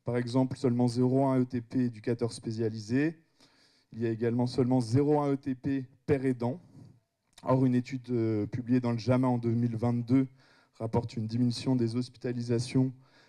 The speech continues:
ainsi qu'une meilleure conscience de la maladie quand des directives anticipées sont élaborées à l'aide d'un père aidant.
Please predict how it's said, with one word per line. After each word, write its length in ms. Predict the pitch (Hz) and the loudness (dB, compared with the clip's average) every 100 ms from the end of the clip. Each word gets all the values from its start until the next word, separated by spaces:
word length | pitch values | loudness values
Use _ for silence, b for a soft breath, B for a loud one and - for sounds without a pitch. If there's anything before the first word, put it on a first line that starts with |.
| b | b
ainsi 280 | - 120 - | -4 -2 -2
qu'une 180 | - 123 | -2 2
meilleure 320 | 131 151 143 | 4 4 0
conscience 380 | 151 135 151 135 | -4 -6 -4 0
de 80 | 131 | 0
la 120 | 120 | 2
maladie 380 | 120 120 123 127 | 0 -2 -2 -6
quand 220 | 127 110 | -2 -2
des 120 | 113 | -2
directives 480 | 110 123 127 - 127 | -2 -2 -2 -2 0
anticipées 460 | 120 - - 135 | 0 -2 -8 -2
sont 340 | 131 - 117 113 - | -2 -4 -8 -8 -4
élaborées 560 | 135 135 123 123 120 127 | 0 2 2 0 0 -2
à 80 | |
l'aide 160 | 113 107 | -4 -6
d'un 160 | 107 107 | -6 -6
père 180 | 107 | -6
aidant. 320 | 95 92 107 | -6 -4 -2